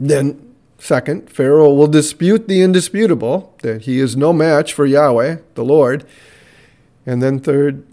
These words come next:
his heart will be hardened. Nine times more we will hear that Pharaoh's heart was hardened. That is, he became stubborn in his unbelief and refused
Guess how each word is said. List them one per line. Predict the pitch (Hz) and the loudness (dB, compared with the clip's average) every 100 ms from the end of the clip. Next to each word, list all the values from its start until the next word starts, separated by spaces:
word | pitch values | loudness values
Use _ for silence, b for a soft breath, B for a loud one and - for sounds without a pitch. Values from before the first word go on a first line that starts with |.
| _ | _
his | _ - 127 - | _ -12 -12 -10
heart | - 131 147 - _ | -6 -4 -4 -10 _
will | 147 | -6
be | 143 147 | -4 -6
hardened. | 143 - 208 113 104 101 _ _ _ _ _ _ _ _ _ _ _ _ _ | -8 -12 -12 -12 -16 -18 _ _ _ _ _ _ _ _ _ _ _ _ _
Nine | - 180 247 | -6 -4 -4
times | - - 156 107 104 - _ _ _ | -8 -10 -10 -12 -16 -20 _ _ _
more | 147 139 117 110 | -6 -4 -4 -6
we | 123 | -6
will | 131 143 | -2 -2
hear | 151 147 123 117 117 b b b b _ | -4 -4 -4 -4 -8 b b b b _
that | 127 - | -10 -6
Pharaoh's | - 143 147 151 | 0 4 4 2
heart | - 127 123 - 131 | -2 -4 -4 -8 -12
was | 127 | -12
hardened. | - 117 110 107 104 _ _ _ | -8 -6 -6 -10 -20 _ _ _
That | 139 143 | 2 4
is, | 147 - b b b b b _ | 2 -2 b b b b b _
he | 127 | -4
became | 127 160 151 | 0 2 0
stubborn | 139 - 160 160 131 113 113 _ | -2 -2 0 2 0 -4 -12 _
in | 135 | -8
his | 127 127 | -4 0
unbelief | 151 156 120 139 156 | 0 0 -2 -2 -2
and | 139 127 | -2 -2
refused | 139 131 - 185 196 156 156 156 | -2 -4 -8 -2 2 4 2 -2